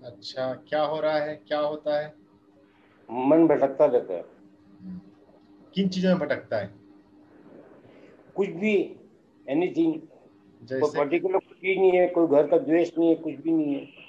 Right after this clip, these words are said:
Speaker 1: नहीं, नहीं, वो, आप बताएं किन चीजों में भटकता है।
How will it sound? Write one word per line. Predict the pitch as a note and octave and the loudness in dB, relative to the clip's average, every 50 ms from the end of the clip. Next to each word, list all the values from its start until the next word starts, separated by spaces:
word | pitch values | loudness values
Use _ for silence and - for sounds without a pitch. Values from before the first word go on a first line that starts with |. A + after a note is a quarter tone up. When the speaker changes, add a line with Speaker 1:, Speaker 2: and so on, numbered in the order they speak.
| - - - - - C#3 | -20 -20 -20 -20 -16 -10
Speaker 1:
नहीं, | D#3 F3 | -6 -4
नहीं, | F3+ F3 E3 D3 | -2 -2 -2 -4
वो, | C3 B2+ B2 B2+ B2 B2+ - - - - - - - - - _ _ _ _ - - - - - D3 | -6 -8 -10 -10 -10 -12 -12 -18 -20 -20 -20 -20 -20 -20 -20 _ _ _ _ -20 -20 -20 -10 -8 -8
आप | C#3 | -6
बताएं | C3 B2+ C3+ C3+ - D#3 E3+ F3 E3 - | -4 -6 -4 -2 -2 -2 -2 -2 -4 -4
किन | - G3+ G#3 F#3+ F#3 | -6 -4 -2 0 0
चीजों | F3+ F3+ G3 G3 | 0 2 2 2
में | F3+ E3 E3 | 2 0 0
भटकता | D#3+ - - - - F3 D#3 | -2 -4 -2 0 2 4 4
है। | C#3 C3+ A2+ G2 - - | 4 2 -2 -4 -6 -12